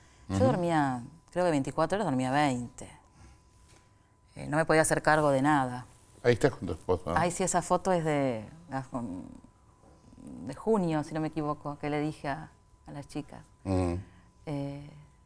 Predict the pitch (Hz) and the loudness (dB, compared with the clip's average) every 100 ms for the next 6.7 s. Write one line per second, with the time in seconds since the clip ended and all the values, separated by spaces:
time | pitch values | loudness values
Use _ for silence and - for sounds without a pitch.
0 | _ - 143 - 165 147 139 139 170 226 | _ -12 -12 -6 -2 -2 -2 -4 -6 -2
1 | 196 170 - 170 165 156 147 135 131 143 | -2 0 2 2 0 -2 -6 -6 -10 -14
2 | - _ - _ _ - - - - - | -18 _ -20 _ _ -20 -20 -20 -20 -20
3 | - - _ _ _ - _ 87 80 120 | -20 -20 _ _ _ -20 _ -12 -8 -12
4 | 127 _ - - - - - - - - | -12 _ -20 -20 -20 -20 -20 -20 -20 -20
5 | - 120 110 170 165 127 101 90 98 90 | -8 -6 2 6 8 8 6 2 2 4
6 | 85 85 85 90 82 80 | 6 6 6 0 2 0